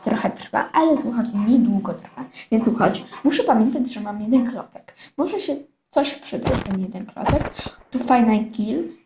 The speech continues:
właśnie poleciał. Okej, fajnie.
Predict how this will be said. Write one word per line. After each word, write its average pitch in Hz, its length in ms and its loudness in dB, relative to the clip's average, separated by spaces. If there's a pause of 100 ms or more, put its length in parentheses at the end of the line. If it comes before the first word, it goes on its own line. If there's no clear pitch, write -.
właśnie 233 280 -6
poleciał. 208 680 -4 (760)
Okej, 220 440 0
fajnie. 202 460 0